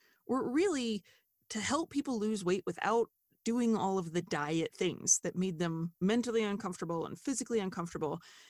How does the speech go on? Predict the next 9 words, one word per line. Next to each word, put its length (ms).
And 380
really, 480
it 80
was 180
with 120
the 280
goal 240
of 100
solving 880